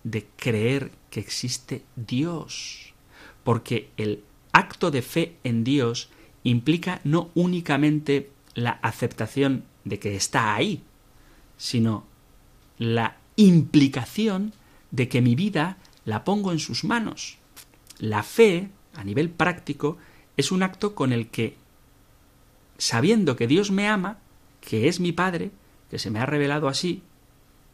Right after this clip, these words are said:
pongo mi vida en sus manos. Y cuando pongo mi vida en sus manos,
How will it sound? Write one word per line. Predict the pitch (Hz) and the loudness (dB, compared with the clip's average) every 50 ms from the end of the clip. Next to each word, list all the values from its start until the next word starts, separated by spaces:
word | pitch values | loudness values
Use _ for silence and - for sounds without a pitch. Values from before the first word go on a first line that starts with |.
| _ _ _ | _ _ _
pongo | - 135 151 151 160 165 175 - - - - | 2 2 2 2 2 -2 -4 -8 -12 -12 -8
mi | 110 104 98 | -6 -4 -2
vida | 101 123 135 147 151 156 - - _ | -2 -2 -2 -4 -4 -6 -10 -16 _
en | - 95 95 95 | -14 -12 -10 -10
sus | - - 160 175 - - - _ _ - | -8 -8 -8 -8 -10 -12 -16 _ _ -10
manos. | 101 98 101 107 107 101 101 95 87 85 - - - - - - - - - - - | -6 -4 -4 -4 -4 -6 -8 -10 -14 -16 -18 -18 -20 -20 -20 -20 -20 -20 -20 -8 -6
Y | - 120 | -4 -2
cuando | - 131 117 117 117 110 | 0 2 4 4 4 4
pongo | - 160 202 220 226 | 2 2 2 4 2
mi | 214 208 202 | 2 2 2
vida | 190 208 196 196 | 0 0 0 0
en | 196 190 | 0 -2
sus | - - 202 185 - | -2 -4 -4 -4 -2
manos, | 185 190 202 196 180 175 196 190 - - | 0 0 0 0 -2 -4 -6 -8 -12 -16